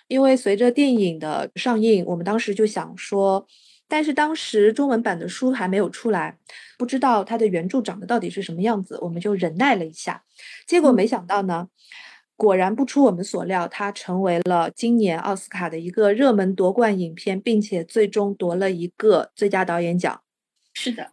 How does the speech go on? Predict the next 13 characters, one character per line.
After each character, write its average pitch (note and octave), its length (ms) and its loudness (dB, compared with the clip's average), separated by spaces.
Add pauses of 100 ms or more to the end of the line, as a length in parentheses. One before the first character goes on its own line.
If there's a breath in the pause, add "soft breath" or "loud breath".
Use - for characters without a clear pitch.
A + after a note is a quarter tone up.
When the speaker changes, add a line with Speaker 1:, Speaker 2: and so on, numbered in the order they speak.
Speaker 1:
所 B3 120 -2
以 A3+ 160 4
这 C4 160 2
个 A#3 140 2
是 A#3+ 180 0
坎 G3 220 -6
皮 G3 220 0
恩 A3+ 120 2
第 B3 160 2
一 C4 80 6
次 B3 280 -2
拿 F3+ 180 -2
到 F3+ 480 0